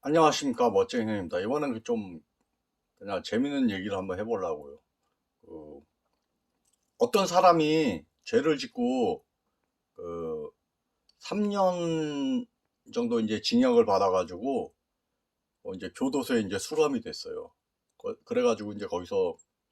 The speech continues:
뭐 생활을 하는데 너무 막 외롭고 쓸쓸하고 막 그런 거예요.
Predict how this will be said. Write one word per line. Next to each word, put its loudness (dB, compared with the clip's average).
뭐 4
생활을 2
하는데 -2
너무 -2
막 2
외롭고 2
쓸쓸하고 0
막 -6
그런 -2
거예요. -4